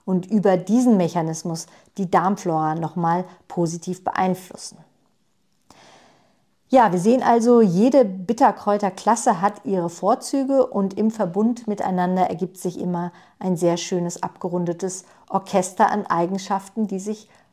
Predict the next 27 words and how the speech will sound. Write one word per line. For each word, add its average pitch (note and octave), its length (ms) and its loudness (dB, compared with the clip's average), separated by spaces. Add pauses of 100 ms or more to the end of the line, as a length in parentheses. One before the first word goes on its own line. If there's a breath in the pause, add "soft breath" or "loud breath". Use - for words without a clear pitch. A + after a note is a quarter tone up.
ja, - 220 -4
wunderbar F#3+ 560 -2 (200)
ergänzen. F#3+ 580 -2 (1300 soft breath)
In G3+ 240 4
den F#3+ 180 4
Alltag G3 460 -2
einbauen B3 500 4
kann G#3+ 180 -2
man F3+ 240 0
Bitterkräuter A3 560 2
und F#3 100 -4
Gewürze F#3+ 440 -2
übrigens G3 360 -4
am F3 120 -4
bequemsten, A3+ 680 -2 (260 loud breath)
indem F#3 320 2
man E3+ 160 -2
zum F3 140 -6
Beispiel E3+ 280 -6
Bitterkräuterpulver G3+ 880 -2
als - 220 -8
Aufguss A3+ 420 0
verwendet, F#3 640 -4 (200 loud breath)
sich - 240 -10
eine E3 160 -10
Tropfenvariante G3 880 -4
sucht F3+ 380 -6